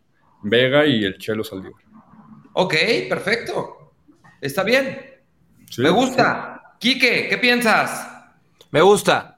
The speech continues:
Speaker 3: Yo, yo, eh, es que vas, van a decir que yo siempre buscando Pedros, y, pero yo quería a Roberto Alvarado y no se puede. No
Speaker 2: Oye,
Speaker 3: se
Speaker 2: dame un
Speaker 3: pudo el día de
Speaker 2: segundo.
Speaker 3: hoy.
Speaker 2: Nada más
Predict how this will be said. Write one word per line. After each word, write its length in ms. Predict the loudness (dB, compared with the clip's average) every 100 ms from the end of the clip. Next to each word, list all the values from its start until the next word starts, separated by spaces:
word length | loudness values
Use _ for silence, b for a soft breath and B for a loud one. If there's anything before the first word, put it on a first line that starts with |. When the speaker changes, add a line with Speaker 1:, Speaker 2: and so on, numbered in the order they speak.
| _ -10
Speaker 3:
Yo, 240 | 0 2
yo, 720 | 2 4 4 6 4 4 6 4
eh, 500 | 2 2 2 2 0
es 140 | -2
que 160 | -6 -6
vas, 340 | -4 -2 -2 -2
van 160 | 0
a 60 | 2
decir 260 | 2 0 -2
que 80 |
yo 120 | -2 0
siempre 520 | 0 -2 0 -2 -2
buscando 480 | -4 -4 -2 -2 0
Pedros, 520 | 4 4 4 2 -2
y, 100 | -8
pero 180 | -6 -4
yo 140 | -2
quería 300 | 0 2 4
a 20 |
Roberto 320 | 6 4 4
Alvarado 440 | 4 4 6 6 4
y 40 |
no 100 | 2
se 120 | 0
puede. 400 | 2 4 4 2 b b b b
No 60 | 0
Speaker 2:
Oye, 60 |
Speaker 3:
se 80 | 2
Speaker 2:
dame 160 | 4 4
un 60 |
Speaker 3:
pudo 80 | 6
el 40 | 6
día 140 | 6
de 20 |
Speaker 2:
segundo. 260 | 4 2 -6
Speaker 3:
hoy. 100 | -16 _ _ _ -4
Speaker 2:
Nada 140 | -2
más 100 | 0